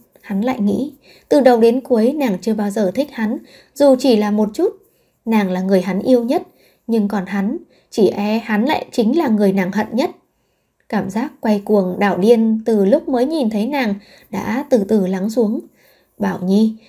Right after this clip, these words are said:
mặc kệ thân phận thật sự của nàng là gì, mặc kệ nàng muốn làm gì, cũng không cần biết nàng có yêu ta hay không, chỉ cần nàng còn sống là tốt rồi. Mà ta, chỉ cần được nhìn thấy nàng,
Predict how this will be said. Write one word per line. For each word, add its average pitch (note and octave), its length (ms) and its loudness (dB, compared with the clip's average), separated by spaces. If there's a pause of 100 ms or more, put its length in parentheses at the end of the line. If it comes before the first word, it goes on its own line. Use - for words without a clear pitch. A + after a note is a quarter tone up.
(160)
mặc B3+ 160 4
kệ A#3 140 8
thân D4+ 200 -2
phận B3 180 0
thật A3+ 160 2
sự B3 240 4
của G#3 100 0
nàng G3 200 0
là F#3+ 160 -2
gì, G3 300 2 (380)
mặc G3 220 -4
kệ F#3+ 220 2
nàng F#3 240 -4
muốn F#3 140 0
làm A#3+ 240 0
gì, G3 260 2 (340)
cũng G3 180 4
không B3+ 220 0
cần F#3+ 200 0
biết C4+ 240 2
nàng G3 220 -2
có G3 60 -4
yêu A#3 300 4
ta G#3+ 160 -4
hay A3+ 180 -2
không, C4+ 260 -2 (340)
chỉ C#4+ 140 0
cần B3 240 4
nàng A#3 180 -2
còn A3+ 160 0
sống G#3+ 280 -2
là E4 160 -2
tốt C#4 180 0
rồi. G3+ 280 -2 (460)
Mà F3+ 220 -6
ta, G#3+ 320 -4 (260)
chỉ C4+ 140 2
cần A#3+ 240 4
được A3+ 160 6
nhìn A#3 180 -2
thấy G#3+ 180 -4
nàng, B3 280 -4